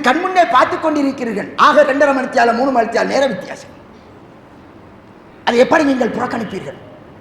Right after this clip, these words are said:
எப்படி புறக்கணிப்பீர்கள் தெரிந்து கொண்டு? இவர்கள் வெறும் கற்பனையில் வாழ்கிறார்கள். அவர்களின் யூகங்களை மார்க்கமாக்கிக் கொண்டார்கள். தெரியாத காலம் வேறு. அவர்கள் அன்று இஜ்திஹாத் செய்தார்கள்,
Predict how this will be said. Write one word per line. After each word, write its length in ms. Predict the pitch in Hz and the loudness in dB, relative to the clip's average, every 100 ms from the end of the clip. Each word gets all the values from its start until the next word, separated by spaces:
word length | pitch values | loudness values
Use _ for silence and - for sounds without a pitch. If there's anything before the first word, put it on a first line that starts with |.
| - - 294 | -20 -2 0
எப்படி 240 | 294 392 381 339 | 2 2 2 2
புறக்கணிப்பீர்கள் 720 | 370 359 359 349 339 320 294 | 2 2 0 0 4 4 4
தெரிந்து 240 | 339 370 339 | 4 4 2
கொண்டு? 200 | 349 254 - - - - - - - - - - - - - - - - - - - - - - - - - - 247 | 2 -2 -8 -16 -20 -20 -20 -20 -20 -20 -20 -20 -20 -20 -20 -20 -20 -20 -20 -20 -20 -20 -20 -20 -20 -20 -20 -12 0
இவர்கள் 280 | 294 285 269 | 2 4 4
வெறும் 220 | 269 262 | 2 0
கற்பனையில் 540 | 277 - 370 339 302 247 | -4 0 0 2 0 0
வாழ்கிறார்கள். 520 | 247 214 190 - - - - - - - - - - | 0 0 -4 -6 -10 -16 -20 -20 -20 -20 -20 -4 0
அவர்களின் 420 | 349 330 311 349 | 2 2 2 6
யூகங்களை 420 | 415 381 349 320 294 | 6 6 4 4 2
மார்க்கமாக்கிக் 520 | 285 311 302 277 262 220 | 0 0 0 0 -2 -6
கொண்டார்கள். 400 | 208 156 - - - - - - - - - - - - | -6 -6 -8 -16 -20 -20 -20 -20 -20 -20 -20 -20 -20 0
தெரியாத 460 | 240 311 277 247 | 2 4 4 2
காலம் 400 | - 311 302 240 | 2 2 2 0
வேறு. 280 | 247 302 - - - - - - - | 0 0 0 -4 -12 -16 -18 -20 -4
அவர்கள் 260 | - 302 285 | 2 4 4
அன்று 200 | 277 269 | 2 0
இஜ்திஹாத் 440 | 339 370 311 - | 0 4 4 2
செய்தார்கள், 400 | 285 330 302 269 | 0 2 2 0